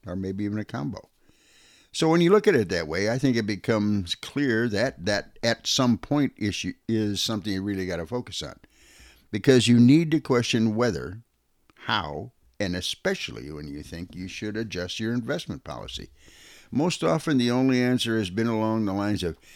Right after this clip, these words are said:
"Get out and wait and see what happens." Well, you know, if you do that,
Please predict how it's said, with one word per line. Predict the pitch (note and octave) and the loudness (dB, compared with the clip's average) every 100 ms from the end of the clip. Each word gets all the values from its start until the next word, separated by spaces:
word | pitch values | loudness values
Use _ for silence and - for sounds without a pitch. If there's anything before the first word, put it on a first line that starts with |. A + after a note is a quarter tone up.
| - _ F2 | -20 _ -8
"Get | F#2+ D#3 G3 | 4 4 4
out | E3+ G3+ E3 | 0 -2 -2
and | F#2+ F2+ | -2 -2
wait | C#3 E3+ | -4 -4
and | G2+ - | -6 -6
see | - C#3 | -4 -4
what | D3+ D3+ | -4 -4
happens." | B2+ F#2+ D2+ A#1 - G2+ | -4 -6 -8 -16 -16 -16
Well, | - A2 E3 E3 D#3+ D#3 - _ - _ _ - - - - - | -6 -4 -2 -2 -4 -8 -12 _ -20 _ _ -20 -20 -20 -20 -4
you | C#3 | 0
know, | E3 | 4
if | D#3 C#3 | 4 6
you | C#3+ | 6
do | F3 | 6
that, | E3+ E3+ | 6 4